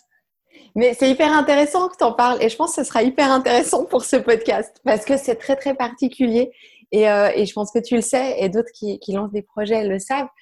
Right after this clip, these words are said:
C'est toujours, euh, ça fait toujours peur un peu parce que, parce qu'on construit un peu ça dans notre coin et, et on se dit : « Waouh, c'est génial et c'est concret, et cetera. »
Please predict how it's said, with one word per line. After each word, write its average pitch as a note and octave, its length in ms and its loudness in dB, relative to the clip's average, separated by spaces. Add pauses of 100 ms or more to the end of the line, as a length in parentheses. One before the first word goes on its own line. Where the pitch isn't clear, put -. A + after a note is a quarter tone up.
(280)
C'est G3+ 180 -2
toujours, C4 360 0
euh, F#3 220 2 (200)
ça F#3 100 -4
fait G3 120 -8
toujours C4 280 -4
peur G3+ 220 -2 (240)
un F#3 120 -6
peu G3 180 -6 (760)
parce G3+ 180 -2
que, G3+ 400 0
parce G3 220 -4
qu'on G#3+ 160 -6
construit A#3 400 -4
un A#3 100 -2
peu G#3+ 120 -6
ça A3+ 200 -2
dans G#3+ 160 -2
notre G#3+ 380 -6
coin B3 540 -2
et, G3+ 540 0
et G3 60 0
on G3+ 140 0
se F3+ 40 -10
dit : « F#3+ 180 -6
Waouh, A#3 260 -2
c'est F#3 180 -2
génial A3+ 520 0
et F#3+ 80 0
c'est F#3 180 -12
concret, A3+ 600 -4
et F#3+ 100 -8
cetera. » A3 520 -4